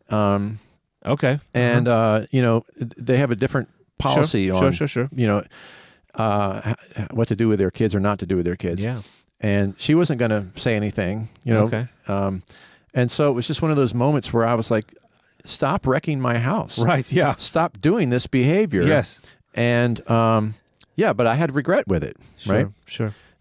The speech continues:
Speaker 1: Uh, there are other times that I've corrected kids, and the parents were like, "Ah," you know, indignant.
Speaker 2: Yeah, yeah.
Speaker 1: Um, at, but at the same time, like,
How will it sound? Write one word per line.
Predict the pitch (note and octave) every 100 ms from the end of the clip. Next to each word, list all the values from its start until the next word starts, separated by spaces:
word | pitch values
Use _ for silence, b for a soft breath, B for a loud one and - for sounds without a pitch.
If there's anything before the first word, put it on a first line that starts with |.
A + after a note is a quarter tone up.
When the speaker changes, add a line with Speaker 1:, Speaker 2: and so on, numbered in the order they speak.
| -
Speaker 1:
Uh, | G2+ G2 G2 -
there | B2
are | C#3
other | G3
times | - A#2+ G#2
that | G2+
I've | G#2
corrected | - A2 G2+ F#2
kids, | - A2 -
and | G2+
the |
parents | - A2 A2+ -
were |
like, | F#2 -
"Ah," | - B B B B B B -
you | B2+
know, | G#2+
indignant. | B2+ G#2+ A2+ F3 E2 D#2 -
Speaker 2:
Yeah, | B2 G#2 - _
yeah. | A2 G2
Speaker 1:
Um, | G2+ G2 F#2+ G#2 _ _
at, | - B2+
but | - B2 B2+
at |
the | -
same | - C#3 C3+
time, | C#3+ F3 D3 B2 A#2+ b b b b b b -
like, | A#2+